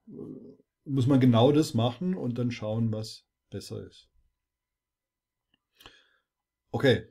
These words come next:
das, äh, ich hoffe, ist einigermaßen klar geworden. Äh,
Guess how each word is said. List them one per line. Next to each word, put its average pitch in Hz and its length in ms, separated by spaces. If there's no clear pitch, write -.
das, - 420
äh, 123 380
ich - 100
hoffe, 147 160
ist 120 120
einigermaßen 135 560
klar 127 220
geworden. 165 520
Äh, 117 440